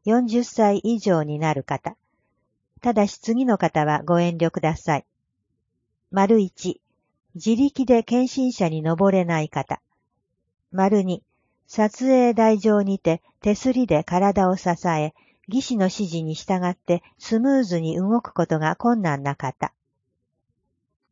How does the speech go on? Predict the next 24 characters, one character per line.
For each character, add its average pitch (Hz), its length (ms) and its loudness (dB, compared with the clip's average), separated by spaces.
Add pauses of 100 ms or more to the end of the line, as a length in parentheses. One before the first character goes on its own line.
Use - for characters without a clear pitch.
(260)
丸 214 240 2
三、 185 340 -2 (420)
過 262 160 -2
去 208 140 2
に 180 260 -4 (260)
胃、 233 240 0 (180)
十 233 340 2
二 226 180 0
指 - 260 -4
腸、 143 220 0 (120)
肺 240 300 2
の 240 140 0
手 - 160 -8
術 185 340 0
を 156 120 2
受 208 200 0
け 190 60 2
た 165 120 0
こ 160 120 -4
と 147 140 -2
が 151 200 -2
あ 185 80 2
る 165 80 0
方。 - 340 -10